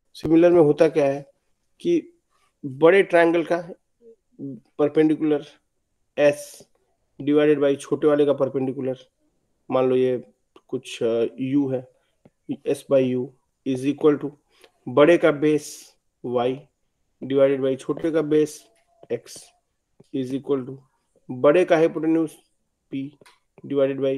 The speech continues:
छोटे का hypotenuse Z। ये होता है, ऐसा होता है।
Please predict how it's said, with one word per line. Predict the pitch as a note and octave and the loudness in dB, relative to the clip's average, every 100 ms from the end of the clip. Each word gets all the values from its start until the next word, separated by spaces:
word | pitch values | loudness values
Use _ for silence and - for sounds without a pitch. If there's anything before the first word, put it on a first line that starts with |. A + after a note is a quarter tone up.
| C3+ - | -6 -12
छोटे | - C#3+ | -8 -4
का | D3+ | -2
hypotenuse | D3 C#3 C#3 C#3 C3+ - - A#2 | -2 -4 -4 -4 -4 -14 -16 -10
Z। | E2+ - _ - - _ - - | -10 -12 _ -20 -20 _ -10 0
ये | |
होता | D3 A#2 A2+ | 2 0 -4
है, | G#2+ _ _ _ _ _ _ _ _ _ _ _ _ _ _ _ _ _ _ - | -16 _ _ _ _ _ _ _ _ _ _ _ _ _ _ _ _ _ _ -6
ऐसा | D3 D#3 | -4 -2
होता | A#2 - A#2 | -4 -6 -18
है। | _ | _